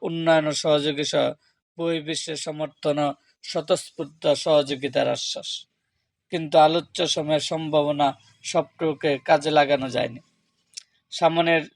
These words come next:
দ্বিমুখী চ্যালেঞ্জ রাষ্ট্র সংস্কার ও নির্বাচন। বৈষম্য বিরোধী শিক্ষার্থী ও নাগরিক সমাজ চায় কোন সরকার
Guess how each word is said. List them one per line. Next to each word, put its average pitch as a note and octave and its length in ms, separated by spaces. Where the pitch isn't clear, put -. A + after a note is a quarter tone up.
দ্বিমুখী E3+ 440
চ্যালেঞ্জ D#3+ 400
রাষ্ট্র D#3 340
সংস্কার E3 500
ও D3+ 100
নির্বাচন। C#3 680
বৈষম্য D#3 540
বিরোধী D3 560
শিক্ষার্থী D#3 640
ও D3 40
নাগরিক D3 460
সমাজ C#3 320
চায় C3 240
কোন F#3+ 140
সরকার E3+ 480